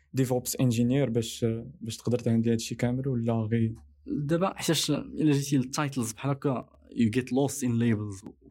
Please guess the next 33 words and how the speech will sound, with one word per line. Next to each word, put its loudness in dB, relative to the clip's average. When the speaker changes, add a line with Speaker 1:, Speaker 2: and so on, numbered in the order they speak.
Speaker 2:
titles. -8
شنو -2
كتعني 2
مثلا -2
الا 2
قلتي 0
DevOps 0
engineer؟ 2
آه، -6
خص، -2
كنظن 2
ما 2
تكون -2
عندك -2
DevOps -2
engineer، 2
تكون -2
عندك، -4
آه، 2
heavily 2
in-house -2
developed -2
software -8
ولا -8
شي -18
حاجة. -4
عندك 0
بزاف -2
ديال -6
السوفتوير -2
اللي -6
developed -8
in-house. -12